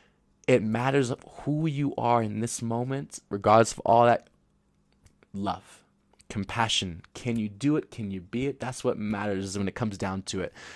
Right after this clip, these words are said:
It, it, no one's sitting there with, like, a scoreboard sheet and, like, "Oh, well, you tripped over there." Or, like, "Oh, you, you went out of the lines a little bit. Oh, you fell." Like, no, that's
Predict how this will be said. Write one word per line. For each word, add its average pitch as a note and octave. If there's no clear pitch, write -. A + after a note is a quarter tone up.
It, B3
it, -
no A3
one's G#3
sitting -
there A#2+
with, A2
like, G2+
a A#2+
scoreboard A2+
sheet G#2+
and, G#2+
like, A#2
"Oh, F#3
well, D#3
you D3
tripped -
over C#3+
there." C#3+
Or, C3+
like, D2+
"Oh, D3
you, C3+
you B2+
went C3+
out C3
of C3
the C3
lines C3
a C3+
little B2
bit. B2+
Oh, A#2
you A#2
fell." G#2+
Like, -
no, A#3
that's -